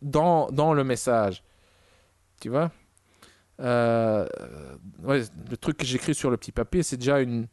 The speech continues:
il y a déjà un appel à l'action, genre, hop, écris ton numéro ici. Enfin, un truc comme ça. Pour le contenu, tu peux te baser sur, euh, la formule de Robbie,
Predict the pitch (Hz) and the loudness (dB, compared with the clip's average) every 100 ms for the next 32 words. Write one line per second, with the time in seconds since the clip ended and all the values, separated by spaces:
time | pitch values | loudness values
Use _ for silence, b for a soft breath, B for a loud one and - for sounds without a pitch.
0 | b b b b 131 123 139 135 123 143 | b b b b -4 0 2 2 4 2
1 | - 170 151 139 127 - 147 127 123 113 | 2 4 4 4 2 -2 0 2 4 4
2 | 104 - - 156 _ 147 - 151 135 135 | 2 -2 -2 -2 _ -8 -4 -4 0 0
3 | 131 127 127 123 - 123 104 95 107 101 | 2 2 2 2 0 -4 -4 -6 -8 -6
4 | 101 - 123 107 101 110 107 b b b | -6 -6 -8 -6 -6 -6 -6 b b b
5 | b b b - - 233 220 - 170 156 | b b b -6 0 4 4 4 2 4
6 | 202 247 170 _ _ _ _ _ _ _ | 4 4 2 _ _ _ _ _ _ _
7 | _ _ _ _ _ - - - 139 131 | _ _ _ _ _ -20 -8 -2 0 0
8 | 120 113 123 113 101 117 104 87 87 b | 0 2 4 4 2 -2 -2 -2 -8 b
9 | b 98 95 101 98 90 101 135 185 262 | b -6 -4 -4 -8 -4 0 2 2 0